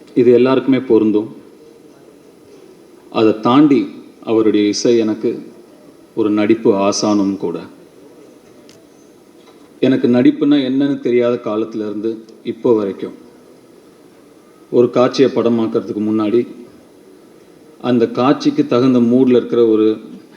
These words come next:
இளையராஜா சாருடைய பாடலையோ பி ஜி எம்மையோ கேட்பேன். அந்த இசை அந்த காட்சியை எப்படி நடிக்கணும்னு எனக்கு சொல்லும். அதை அப்படியே உள்வாங்கி அந்த காட்சியில நான் நடிப்பேன்.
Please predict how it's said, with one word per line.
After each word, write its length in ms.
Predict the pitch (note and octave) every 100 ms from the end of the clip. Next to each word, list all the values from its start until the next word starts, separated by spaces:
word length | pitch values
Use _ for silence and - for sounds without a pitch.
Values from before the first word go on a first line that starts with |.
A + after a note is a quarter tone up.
| -
இளையராஜா 580 | G#2+ A2 A#2 A2+ G#2+ G#2 -
சாருடைய 360 | G2+ G2 F#2+ F#2+
பாடலையோ 520 | G2+ G#2 G#2 G2 G2 - - - -
பி 160 | G#2+ A2+
ஜி 160 | G#2+ G#2
எம்மையோ 300 | G2 G2+ G2 - - -
கேட்பேன். 400 | A#2 G2+ G#2 G2 - - _ - - - - - - - -
அந்த 240 | A2+ A2
இசை 460 | A2 A#2+ E3+ D#3+ D#3+
அந்த 240 | A#2+ A#2 A2+
காட்சியை 520 | B2 B2 - C#3+ A#2
எப்படி 340 | A2 - C#3
நடிக்கணும்னு 540 | A#2+ A2+ B2+ C3 B2 B2
எனக்கு 240 | G2+ -
சொல்லும். 340 | - G2 F#2 - - - - _ - _ _ _ - _ - - - - - - - -
அதை 200 | A#2+ G#2+
அப்படியே 200 | G2 B2
உள்வாங்கி 720 | A2+ A2+ A#2 G#2+ G#2+ G#2+ C#3 - - - -
அந்த 220 | - G#2 G2+
காட்சியில 340 | G#2+ G2+ G#2+ G#2+
நான் 180 | G2+
நடிப்பேன். 400 | F#2+ G2 - E2+